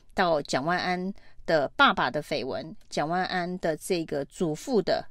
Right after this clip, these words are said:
D N A上面哦。因为在这之前呢，周玉蔻攻击了慈济，为了护航陈时中攻击慈济这件事情，让民进党的高层显然非常的不满。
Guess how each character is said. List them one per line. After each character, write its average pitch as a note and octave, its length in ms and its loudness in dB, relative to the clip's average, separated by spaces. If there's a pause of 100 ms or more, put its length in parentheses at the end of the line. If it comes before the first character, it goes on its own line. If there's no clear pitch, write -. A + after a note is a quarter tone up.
(160)
D F#3 160 4
N F3+ 100 -2
A F3 220 -6
上 D#3 260 -4
面 C3+ 220 -8
哦。 - 80 -18 (560)
因 C4+ 160 0
为 C#4+ 100 6
在 C4 320 2 (140)
这 B3 280 6
之 B3 300 0
前 C#3+ 380 -2
呢， D3+ 200 -4 (320)
周 A3 220 6
玉 G3+ 80 2
蔻 F#3 320 2 (920)
攻 B3+ 260 6
击 D3 220 -4
了 D3+ 120 2
慈 - 360 -2
济， A#3 300 -2 (520)
为 A3+ 160 6
了 D#3 320 6 (140)
护 B3+ 240 4
航 D3+ 300 -4
陈 D#3+ 200 -4
时 D#3+ 160 -4
中 F3 240 -2
攻 F#3+ 240 0
击 D3 160 -4
慈 - 260 -6
济 F#3 220 -4
这 F3+ 160 -2
件 E3+ 180 -2
事 - 220 0
情， - 240 -10
让 E3 240 -2
民 E3 240 -2
进 G#3 240 -2
党 C#3+ 300 -6
的 C3+ 120 -4
高 F#3+ 280 2
层 - 320 -10
显 A#2 220 -6
然 B2+ 160 -6
非 F3 180 -4
常 C3 160 -6
的 C3 160 -6
不 D#3+ 100 -4
满。 D3+ 240 -6